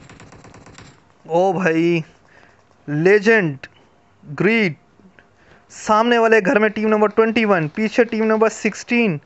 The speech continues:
साथ में टीम नंबर ट्वेल्व, माफिया बनी, बीट्स, बीस्ट मैन को जी नॉक कर दिया। साइकी पाथ ने किलर डेमंस को नॉक किया भाई, रश हो गया, माफिया बनी ऊपर चढ़ गए भाई,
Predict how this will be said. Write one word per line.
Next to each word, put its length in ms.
साथ 420
में 100
टीम 220
नंबर 300
ट्वेल्व, 440
माफिया 600
बनी, 240
बीट्स, 400
बीस्ट 360
मैन 220
को 100
जी 100
नॉक 220
कर 120
दिया। 220
साइकी 320
पाथ 260
ने 180
किलर 280
डेमंस 360
को 100
नॉक 240
किया 220
भाई, 180
रश 260
हो 120
गया, 160
माफिया 540
बनी 260
ऊपर 260
चढ़ 220
गए 120
भाई, 240